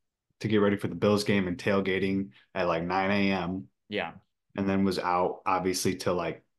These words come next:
Speaker 1: two thirty or whatever for the New Year's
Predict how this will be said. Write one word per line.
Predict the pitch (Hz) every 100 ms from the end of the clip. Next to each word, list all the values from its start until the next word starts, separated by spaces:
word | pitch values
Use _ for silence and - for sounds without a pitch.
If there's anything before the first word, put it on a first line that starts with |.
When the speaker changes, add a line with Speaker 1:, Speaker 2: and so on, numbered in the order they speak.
| _ _ -
Speaker 1:
two | - 113 101 95 98 117 _ -
thirty | 113 113 104 90
or |
whatever | 87 85 82 87 98 107 _ _ _
for | 104
the | 90
New | 87 110
Year's | 117 87 82 98 -